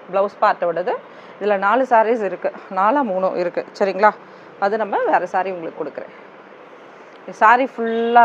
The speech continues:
ரன்னிங்ல இப்படி தான் இருக்கும். இது top and bottom-ல வரக்கூடிய பார்டர். இது சின்ன பார்டர். டாப்ல பாத்தீங்கன்னா, அழகான ஒரு சின்ன பார்டர். டார்க் கோல்டு கிடையாது, நல்ல அழகா லைட் கோல்டுல வரக்கூடியது. ரொம்பவுமே அழகான இந்த சாரி.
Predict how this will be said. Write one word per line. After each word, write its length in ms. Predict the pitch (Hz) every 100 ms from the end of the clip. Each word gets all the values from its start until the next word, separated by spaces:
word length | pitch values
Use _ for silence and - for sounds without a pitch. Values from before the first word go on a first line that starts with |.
| 202
ரன்னிங்ல 380 | 190 185 196 202
இப்படி 140 | 170 165
தான் 100 | 156
இருக்கும். 240 | 143 160 - - - - - - 202
இது 100 | 208 427
top 180 | 220 220 247
and 60 | 208
bottom-ல 360 | 196 185 185 185
வரக்கூடிய 360 | 170 170 170 220 539 - - - -
பார்டர். 340 | 165 147 - - - - - - - - -
இது 100 | 190 190
சின்ன 220 | 269 269 247
பார்டர். 260 | 190 160 -
டாப்ல 240 | 208 202 208 190
பாத்தீங்கன்னா, 300 | 185 196 190
அழகான 280 | 175 196 202
ஒரு 60 | 175 202
சின்ன 120 | 202 180
பார்டர். 220 | 175 220 - - 180
டார்க் 280 | 196 233 226 180
கோல்டு 240 | 185 180 180
கிடையாது, 280 | 165 170 170 202
நல்ல 280 | 226 262 294 294
அழகா 280 | 202 175 202 185
லைட் 320 | 180 196 240 185
கோல்டுல 320 | 180 175 185 196
வரக்கூடியது. 480 | 156 160 165 170 165 - - - - - 220
ரொம்பவுமே 480 | 262 302 247 226 247
அழகான 360 | 202 202 208 214
இந்த 140 | 202 202 220
சாரி. 200 | 180